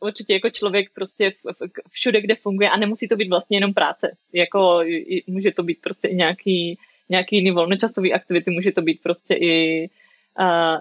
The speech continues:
i něco, co třeba ten člověk, eh, dělal při studiu, nebo, nebo prostě jako se ro-, rozhodne třeba na něčem pracovat, eh, sám s nějakou skupinkou lidí, něco takového jako, eh, pro srandu, nebo se, se aktivně, mm,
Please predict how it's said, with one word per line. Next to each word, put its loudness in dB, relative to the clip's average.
i 0
něco, 0
co -6
třeba -2
ten -2
člověk, 2
eh, 2
dělal 2
při -2
studiu, 0
nebo, -2
nebo -2
prostě -2
jako 0
se 0
ro-, 4
rozhodne 2
třeba -4
na 0
něčem -4
pracovat, 0
eh, 4
sám -2
s -20
nějakou -6
skupinkou -10
lidí, -4
něco -8
takového -4
jako, 2
eh, 4
pro 0
srandu, 0
nebo -2
se, 0
se 0
aktivně, -2
mm, -12